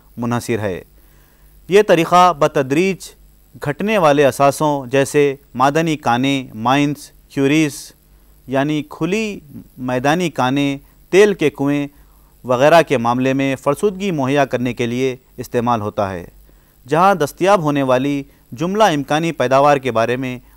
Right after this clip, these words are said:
माकूल हद तक सही तखमीना मुमकिन होता है। आठवां तरीक़ा है मशीन शरा घंटे का तरीक़ा, इसे हम कहते हैं मशीन आवर रेट मेथड। ये तरीक़ा फ़ी घंटे खिदमत के तरीक़े यानी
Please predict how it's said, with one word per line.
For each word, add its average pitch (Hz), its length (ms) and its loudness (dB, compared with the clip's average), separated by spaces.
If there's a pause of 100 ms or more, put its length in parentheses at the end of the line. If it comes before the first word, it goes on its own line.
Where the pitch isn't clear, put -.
(100)
माकूल 131 400 0
हद 120 100 -4 (100)
तक 123 180 -2 (260)
सही 156 300 -2
तखमीना 127 560 -4 (280)
मुमकिन 120 300 -6
होता 107 260 -6
है। 87 180 -10 (680)
आठवां 175 380 4
तरीक़ा 135 380 2
है 131 280 -2 (260)
मशीन 175 400 -4
शरा 135 380 2 (240)
घंटे 117 300 -2
का 107 120 -2
तरीक़ा, 101 380 -6 (1000)
इसे 185 220 2
हम 170 100 2
कहते 156 280 -2
हैं 156 200 0
मशीन 170 380 -2
आवर 135 360 4 (140)
रेट 123 280 -2
मेथड। 110 340 -2 (520)
ये 175 180 2
तरीक़ा 160 460 4 (300)
फ़ी 226 240 -4
घंटे 156 440 -2
खिदमत 156 420 -4
के 160 140 0
तरीक़े 131 380 0 (340)
यानी 143 380 -4